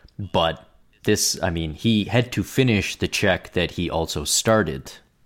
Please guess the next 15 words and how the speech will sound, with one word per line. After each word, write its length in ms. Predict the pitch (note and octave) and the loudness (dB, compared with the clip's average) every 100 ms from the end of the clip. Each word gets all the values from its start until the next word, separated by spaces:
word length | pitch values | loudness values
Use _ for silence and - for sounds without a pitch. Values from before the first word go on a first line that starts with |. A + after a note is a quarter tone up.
| - | -8
after 280 | E2+ D2+ - | -4 -4 -6
the 100 | C#2+ | -10
puck 280 | - D2 - | -8 -8 -8
was 140 | D2 | -12
gone. 320 | - C#2+ D#2 D#2+ | -8 -6 -4 -4
And, 160 | D#2 - - - - - _ _ _ | -6 -10 -20 -20 -20 -20 _ _ _
I 100 | A2 | 4
mean, 180 | A2 A2+ | 4 4
like, 260 | B2+ A#2 | 0 0
like, 240 | A#2+ A#2 - _ _ _ - - | -2 -2 -6 _ _ _ -6 -2
it, 180 | C3+ - | -2 0
th-, 120 | C#3+ | 0
this 200 | D3+ D#3+ | 2 4
isn't 300 | G#3+ E3+ A2+ - _ | 4 2 -2 -4 _
tough. 400 | - - - - | -4 -4 -4 -16